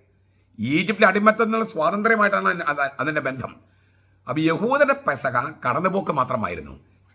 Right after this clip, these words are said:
അടിമത്തത്തിൽ നിന്ന് സ്വാതന്ത്ര്യത്തിലേക്കും ആരാധനയുടെ സ്വാതന്ത്ര്യത്തിലേക്കുള്ള കടന്നുപോക്ക്.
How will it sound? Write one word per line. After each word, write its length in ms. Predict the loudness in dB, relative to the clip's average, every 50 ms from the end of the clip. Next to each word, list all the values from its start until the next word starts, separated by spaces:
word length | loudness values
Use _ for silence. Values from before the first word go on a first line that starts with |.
| _ _ _ _ 0
അടിമത്തത്തിൽ 600 | 2 2 4 4 4 4 4 4 2 2 -2 -2 -2 -2
നിന്ന് 240 | 0 0 2 4 6 6 4 4 2 -4 -12 _ _ _ _ _ _ _ _ _ _ _ _ _ _ _ _ _ _ -18
സ്വാതന്ത്ര്യത്തിലേക്കും 920 | -4 2 4 6 6 6 4 4 2 2 2 2 0 0 0 0 0 0 0 -2 -4 -12 -20 -20 _ _ _ 0 2 4
ആരാധനയുടെ 560 | 4 6 8 8 8 8 6 6 2 0 -2 -2
സ്വാതന്ത്ര്യത്തിലേക്കുള്ള 760 | 0 0 2 2 2 0 -4 -2 -2 -4 -4 -4 -4 -8 -8 -10 -10 -10 -10
കടന്നുപോക്ക്. 500 | -8 -4 -4 -4 -6 -6 -10 -12 -16